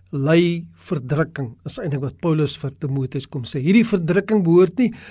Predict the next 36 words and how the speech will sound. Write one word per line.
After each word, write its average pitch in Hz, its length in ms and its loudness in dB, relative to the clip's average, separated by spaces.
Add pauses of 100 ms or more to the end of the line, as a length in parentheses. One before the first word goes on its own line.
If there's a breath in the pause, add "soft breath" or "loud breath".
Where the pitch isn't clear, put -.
(260 loud breath)
vir 208 140 2
my 160 140 2
en 170 120 4
vir 170 180 -4
jou 165 180 6
nuus 147 220 0
te 180 120 -6
wees 135 280 -4
nie. 143 120 -4
Ons 208 340 -2
beleef 208 500 2
dit 123 280 -6
elke 185 300 -2
dag. 220 320 -4 (520 soft breath)
Paulus 233 340 6
sê 247 100 6
vir 233 100 0
Timoteus 220 600 0
dat 202 160 -2
hy 220 60 4
moet 202 220 4
ly 180 240 4
soos 214 260 -4
'n 196 180 0
krygsman 214 800 2
van 196 320 0
Jesus 170 340 -2
Christus, 196 480 -2
met 156 140 -4
ander 226 180 0
woorde, 233 200 2
soos 190 260 -4
'n 208 60 -2
soldaat. 185 640 0 (720 soft breath)
Jesus 202 300 0
het, 190 220 0